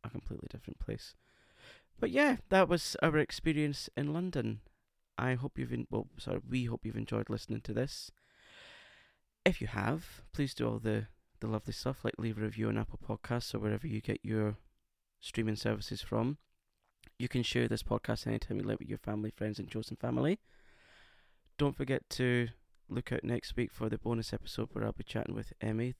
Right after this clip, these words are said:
the hair replacement specialist.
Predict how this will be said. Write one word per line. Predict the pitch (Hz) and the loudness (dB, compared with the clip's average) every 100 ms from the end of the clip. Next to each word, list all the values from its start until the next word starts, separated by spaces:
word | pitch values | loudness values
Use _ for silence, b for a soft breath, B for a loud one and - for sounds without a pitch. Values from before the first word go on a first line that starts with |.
| - | -4
the | 107 107 107 - _ _ _ _ - | -2 -2 -4 -10 _ _ _ _ -6
hair | 110 | -4
replacement | 104 113 113 - - | -2 -4 -4 -6 -4
specialist. | - 110 - 110 147 - - | -2 -2 -2 -4 -4 -8 -12